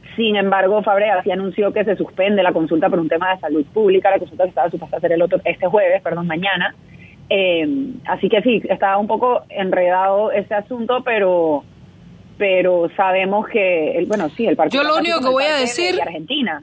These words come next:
Speaker 2: es que esa decisión pinta de cuerpo entero al fi-, al, al alcalde. Eso es todo lo que yo tengo
Speaker 1: Sí.
Speaker 2: que decir. Lo pinta de cuerpo entero. Se aca-, dame, ah, hiciste eso, dame acá la pelota, se acabó el juego, me lo llevo, voy.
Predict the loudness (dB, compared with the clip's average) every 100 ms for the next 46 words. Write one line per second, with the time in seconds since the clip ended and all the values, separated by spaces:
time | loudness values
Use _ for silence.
0 | -6 -4 -2 -2 -2 -2 -2 0 0 -2
1 | -4 -6 -4 -2 0 -4 -6 -4 -2 0
2 | -2 0 -2 -2 0 0 0 0 -2 -4
3 | -8 -4 -2 0 0 0 0 0 0 0
4 | -4 -4 -2 0 2 2 0 0 -2 -6
5 | -10 -6 0 0 0 -2 0 0 0 -2
6 | -2 0 0 0 0 0 0 0 0 0
7 | -2 -4 -14 -20 -8 -2 -2 0 0 0
8 | 0 0 -2 -2 -2 0 0 -2 -4 -4
9 | -4 -4 -2 -2 0 0 0 0 -2 0
10 | 0 0 -2 -2 -2 0 2 2 2 2
11 | 2 0 0 2 2 2 0 2 4 2
12 | 0